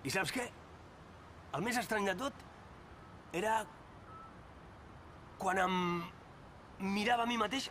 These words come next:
al mirall. Perquè no era capaç de reconèixer-me. Capito?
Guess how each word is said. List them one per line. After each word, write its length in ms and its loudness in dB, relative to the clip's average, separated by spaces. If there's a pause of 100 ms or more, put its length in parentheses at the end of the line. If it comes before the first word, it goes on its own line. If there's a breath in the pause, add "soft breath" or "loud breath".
al 160 4
mirall. 260 0 (2500)
Perquè 300 2 (1400)
no 180 4
era 160 4
capaç 320 2
de 120 4
reconèixer-me. 840 2 (1800)
Capito? 380 -2